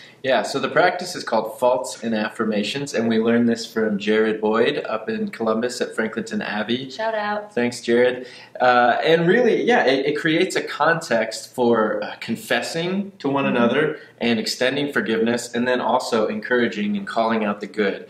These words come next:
Speaker 1: So there's kind of an identity at play here as well.
Speaker 2: Mm-hmm.
Speaker 1: It's, it's reminding us of who we really are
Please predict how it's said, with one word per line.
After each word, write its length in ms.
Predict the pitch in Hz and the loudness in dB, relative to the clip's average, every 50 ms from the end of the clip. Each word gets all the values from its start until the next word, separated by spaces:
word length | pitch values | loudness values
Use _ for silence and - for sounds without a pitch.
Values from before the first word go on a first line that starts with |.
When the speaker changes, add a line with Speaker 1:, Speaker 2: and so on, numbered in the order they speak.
| - - - | -20 -18 -8
Speaker 1:
So 160 | - - 131 | -4 -2 0
there's 160 | 131 135 131 | 0 0 0
kind 180 | - 131 135 170 | 0 0 0 0
of 60 | 156 | 0
an 100 | 127 123 113 | 0 0 0
identity 680 | 107 104 - 104 104 113 120 107 92 95 92 92 - | 0 0 0 0 0 0 0 -2 -2 -4 -6 -4 -6
at 140 | 98 - - | -6 -8 -6
play 380 | 107 104 98 98 98 - - - - - | -4 -4 -2 -2 -4 -6 -8 -12 -16 -12
here 240 | - - 107 101 101 | -6 -4 -2 -2 -2
as 140 | 98 98 101 | -2 -2 0
well. 180 | 104 104 110 101 | 0 2 2 2
Speaker 2:
Mm-hmm. 100 | 98 101 | 2 0
Speaker 1:
It's, 200 | 98 - 98 - - - - | 0 0 -2 -4 -6 -6 -4
it's 220 | - 117 - - | -4 -4 -2 0
reminding 580 | 131 131 123 123 123 139 165 175 190 185 165 143 | 0 2 2 2 2 2 2 0 0 0 2 2
us 240 | 123 127 - - - | 2 2 2 0 0
of 240 | - - - - | -2 -2 -2 -2
who 140 | - 143 143 | 0 2 2
we 240 | 151 156 143 127 117 | 4 4 2 2 2
really 420 | 101 104 113 123 127 127 123 - | 0 0 0 0 0 0 0 0
are 500 | - - 101 95 95 95 - 73 - - | 0 0 0 2 2 0 0 -2 -6 -10